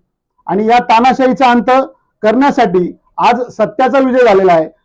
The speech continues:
आज खऱ्या अर्थानं भारतीय संविधानाने जे सत्यमेव जयते आणि संवि-, अ, सर्वोच्च न्यायालयाने आपल्याला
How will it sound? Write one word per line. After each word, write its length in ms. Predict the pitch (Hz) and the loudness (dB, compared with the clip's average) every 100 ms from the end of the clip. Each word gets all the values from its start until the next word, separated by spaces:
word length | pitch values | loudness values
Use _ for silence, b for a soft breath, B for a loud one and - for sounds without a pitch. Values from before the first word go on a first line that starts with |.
| - | -6
आज 200 | 190 220 - | -2 -2 -2
खऱ्या 240 | 202 240 | 0 2
अर्थानं 460 | 240 240 247 254 254 _ _ _ _ _ | 2 0 0 0 -4 _ _ _ _ _
भारतीय 480 | 165 151 180 185 254 | -8 -2 -2 -2 -4
संविधानाने 640 | 233 226 233 233 240 240 | -2 0 0 0 0 -2
जे 100 | 240 | -2
सत्यमेव 560 | - 220 247 254 262 247 | -2 -4 -2 -4 -2 -2
जयते 440 | 226 214 185 165 - | 0 -2 -4 -6 -6
आणि 340 | 175 226 226 | -6 -4 -6
संवि-, 420 | 180 180 185 160 - | -6 -4 -4 -4 -6
अ, 120 | 165 | -8
सर्वोच्च 420 | 165 185 226 262 | -4 -2 -2 -2
न्यायालयाने 560 | 247 226 226 214 196 190 _ _ - | 0 0 0 0 -4 -6 _ _ -8
आपल्याला 520 | 175 202 240 254 | -6 -2 2 2